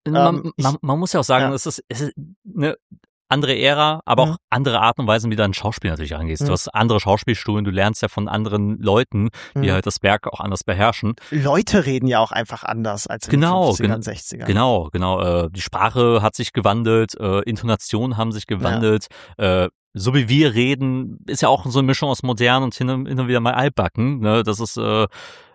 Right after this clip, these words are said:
Speaker 1: äh, k-, ich sag mal so, ich erwische mich ja selbst, wie ich
Speaker 2: Mhm.
Speaker 1: manchmal sehr blumig, äh, in meinen Formulierungen bin,
Speaker 2: Ja.
Speaker 1: während ich aber auch gleichzeitig in der nächsten Sekunde,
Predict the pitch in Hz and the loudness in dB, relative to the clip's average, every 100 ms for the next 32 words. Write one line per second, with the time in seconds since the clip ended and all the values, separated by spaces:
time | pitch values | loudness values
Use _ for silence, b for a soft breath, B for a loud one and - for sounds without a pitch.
0 | - 110 107 107 98 _ _ - - - | -4 2 4 2 0 _ _ -20 -18 -16
1 | - - 127 - 139 - - - - 127 | -16 -16 -12 -6 -6 -6 -16 -10 -4 0
2 | 131 127 - - 127 131 - 131 127 120 | 2 0 -2 -2 0 2 0 0 2 2
3 | 123 - 135 131 113 110 110 107 110 104 | 0 0 -2 0 0 2 2 2 0 0
4 | 98 110 101 139 135 - 104 98 95 92 | 0 2 2 2 2 0 0 2 2 0
5 | 104 101 95 101 107 110 107 101 110 135 | 0 0 2 0 2 0 0 0 0 0
6 | 120 110 113 110 110 113 107 - 110 113 | 0 0 0 -2 0 4 4 4 0 2
7 | 120 117 110 110 120 107 - 113 107 107 | 0 -2 0 0 -2 -4 -4 0 2 2